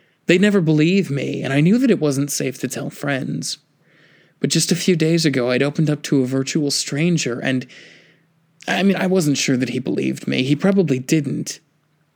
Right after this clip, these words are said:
One day, I decided, I would tell Jess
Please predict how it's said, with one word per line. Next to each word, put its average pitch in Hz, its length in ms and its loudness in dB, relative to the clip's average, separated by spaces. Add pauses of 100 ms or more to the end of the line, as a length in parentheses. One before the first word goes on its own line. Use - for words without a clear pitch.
(500)
One 180 220 4
day, 127 440 -2 (120)
I 147 100 0
decided, 135 680 -2 (720)
I 156 120 2
would 151 280 2
tell 131 200 -4
Jess - 560 -6